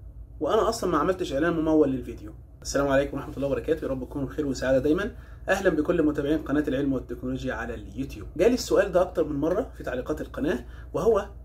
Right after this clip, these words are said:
إن الناس بتقول بيجي لها زيارات أو مشاهدات من مصدر اللي هو إعلان ممول.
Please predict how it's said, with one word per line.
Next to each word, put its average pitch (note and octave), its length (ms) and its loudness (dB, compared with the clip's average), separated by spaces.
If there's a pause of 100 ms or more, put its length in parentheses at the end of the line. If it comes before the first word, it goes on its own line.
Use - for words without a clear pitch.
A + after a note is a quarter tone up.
(140)
إن C3 60 0
الناس F3 220 4
بتقول F3 400 0
بيجي C#3 240 -2
لها F3+ 180 0
زيارات C#3 580 4 (360)
أو C#3 120 0
مشاهدات C3 680 2 (440)
من D3+ 320 6 (300)
مصدر F3+ 500 2
اللي C3+ 140 0
هو E3 120 6
إعلان D3 300 4
ممول. A#2+ 400 -6